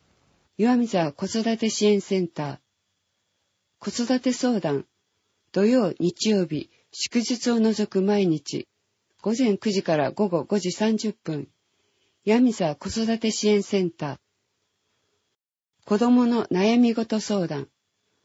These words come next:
土曜、日曜日、祝日を除く毎日、午前九時から午後四時三十分。児童館は午前十時三十分から午後五時。市青少年センター。電話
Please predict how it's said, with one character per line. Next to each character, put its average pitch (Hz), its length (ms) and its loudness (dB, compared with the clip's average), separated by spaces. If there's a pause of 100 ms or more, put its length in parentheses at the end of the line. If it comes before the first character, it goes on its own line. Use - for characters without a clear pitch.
(260)
土 190 140 2
曜、 226 360 2
日 175 320 0
曜 208 160 2
日、 151 240 -6 (260)
祝 - 260 -6
日 233 280 0
を 233 80 2
除 208 320 2
く 190 100 0
毎 196 260 4
日、 151 360 -4 (540)
午 208 120 0
前 240 220 2
九 208 160 -4
時 180 100 -2
か 165 140 0
ら 147 140 -2
午 202 160 2
後 175 140 0
四 185 160 -2
時 160 120 -6
三 214 280 0
十 220 140 -2
分。 151 300 -8 (560)
児 202 160 -2
童 262 180 4
館 202 260 -2
は 151 220 -6 (200)
午 214 180 0
前 247 180 4
十 220 220 0
時 165 160 -4
三 214 260 -2
十 233 140 -4
分 175 300 -4
か 156 160 -6
ら 143 140 -8
午 202 180 0
後 160 160 -4
五 180 160 0
時。 - 260 -10 (920)
市 - 160 -4 (120)
青 240 180 2
少 240 240 0
年 233 200 2
セ 214 220 0
ン 185 80 -2
タ - 160 -8
ー。 143 140 -8 (560)
電 214 220 4
話 202 220 0